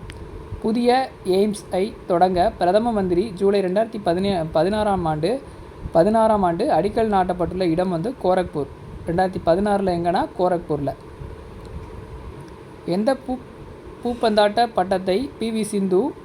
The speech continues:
நவம்பர் ரெண்டாயிரத்தி பதினாறில் வென்றார்? சீன திறந்த பெருந்தொடர். So, சீன திறந்த பெருந்தொடரில் தான் வந்து ரெண்டாயிரத்தி பதினாறுல வந்து பூப்பந்தாட்ட பட்டத்தை வந்து பி வி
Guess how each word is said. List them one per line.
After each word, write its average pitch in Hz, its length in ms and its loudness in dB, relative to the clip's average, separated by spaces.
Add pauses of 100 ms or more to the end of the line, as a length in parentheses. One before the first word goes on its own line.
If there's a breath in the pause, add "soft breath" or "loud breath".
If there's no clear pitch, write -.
நவம்பர் 208 420 4
ரெண்டாயிரத்தி 214 320 2
பதினாறில் 190 540 0
வென்றார்? 156 340 4 (540)
சீன 240 340 0
திறந்த 202 360 2
பெருந்தொடர். 175 460 2 (160)
So, 170 200 -2
சீன 214 260 -2 (140)
திறந்த 214 280 0
பெருந்தொடரில் 180 580 0
தான் 165 240 0
வந்து 226 320 -2
ரெண்டாயிரத்தி 190 340 -2
பதினாறுல 175 360 2
வந்து 160 440 0
பூப்பந்தாட்ட 180 560 -2
பட்டத்தை 165 320 -4
வந்து 151 340 -4
பி 190 60 -2
வி 180 100 0